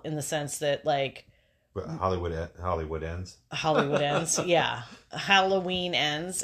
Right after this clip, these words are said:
Speaker 1: um, because a lot of people are like, "This is a fucking shit ending. I hate this. They ruined it, et cetera, et cetera.
Speaker 2: Mm-hmm.
Speaker 1: This is the worst Halloween movie." And I'm like,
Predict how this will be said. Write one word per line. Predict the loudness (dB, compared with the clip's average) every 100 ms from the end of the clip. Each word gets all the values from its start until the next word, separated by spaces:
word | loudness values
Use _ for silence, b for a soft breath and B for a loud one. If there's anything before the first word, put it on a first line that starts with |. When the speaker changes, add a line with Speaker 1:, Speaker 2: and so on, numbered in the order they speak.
| -4
Speaker 1:
um, | -2 -2 -2 -4 -8 -2
because | 0 6 6 4 0 0
a | 4
lot | 4
of | 4
people | 0 0 0
are |
like, | 2 0
"This | -4 -6
is | -6
a |
fucking | -2 -2 -2 -4
shit | 0 0 0
ending. | 0 0 0 0 -2 B B -10
I |
hate | -2 0 0 2
this. | 2 2 2 -2 B B B -2
They | 0
ruined | 2 0 2 6
it, | 6 8 4 0 -8
et | -2
cetera, | 2 4 4 2
et | 2
cetera. | 2 4 4 2
Speaker 2:
Mm-hmm. |
Speaker 1:
This | 0 -2
is | -2
the | -4
worst | -2 0 0
Halloween | 0 0 0 -2 -2
movie." | 0 2
And | 0
I'm | 0
like, | -2